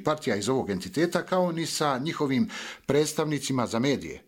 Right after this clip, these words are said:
U Ministarstvu inostranih poslova smo saznali da ovo ministarstvo ne učestvuje u organizaciji sastanka,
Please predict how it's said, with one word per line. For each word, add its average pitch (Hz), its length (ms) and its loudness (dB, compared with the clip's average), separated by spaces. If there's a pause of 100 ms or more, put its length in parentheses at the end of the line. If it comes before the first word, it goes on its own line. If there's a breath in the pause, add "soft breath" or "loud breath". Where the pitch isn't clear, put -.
(460 loud breath)
U 143 100 4
Ministarstvu 156 560 2
inostranih 147 540 0
poslova 147 600 2
smo 131 260 0
saznali 160 520 2
da 110 160 2
ovo 165 180 6
ministarstvo 143 680 0
ne 139 140 4
učestvuje 160 420 4
u 123 60 6
organizaciji 120 580 2
sastanka, 170 680 -2